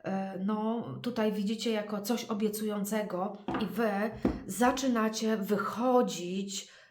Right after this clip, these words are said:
mm, albo do tej relacji, albo do tej znajomości, kochani, co, do, czy do tej przyjaźni, czy do tej nowej pracy. Zaczynacie, no, ta karta fajnie to symbolizuje, otwierać tą swoją przestrzeń, wiecie?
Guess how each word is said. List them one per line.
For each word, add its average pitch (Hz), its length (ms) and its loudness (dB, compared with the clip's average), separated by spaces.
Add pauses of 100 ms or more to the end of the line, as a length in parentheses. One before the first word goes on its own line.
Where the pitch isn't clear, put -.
(240)
mm, 196 380 0
albo 220 220 6
do 226 120 6
tej 208 200 2
relacji, 170 720 -4 (300)
albo 233 240 8
do 226 100 4
tej 220 140 0
znajomości, 190 640 -2
kochani, 170 460 -6
co, 190 120 -6
do, 214 340 -2
czy 220 120 0
do 214 100 0
tej 214 160 0
przyjaźni, 175 600 -2
czy 190 100 -8
do 208 100 -4
tej 202 160 -2
nowej 214 240 2
pracy. 170 600 -8 (440)
Zaczynacie, 214 720 2 (300)
no, 208 80 2
ta 262 120 2
karta 269 280 -2
fajnie 262 340 2
to 254 80 -4
symbolizuje, 196 840 0 (320)
otwierać 233 880 2
tą 220 160 0
swoją 214 360 0
przestrzeń, 196 680 -2
wiecie? 190 340 -2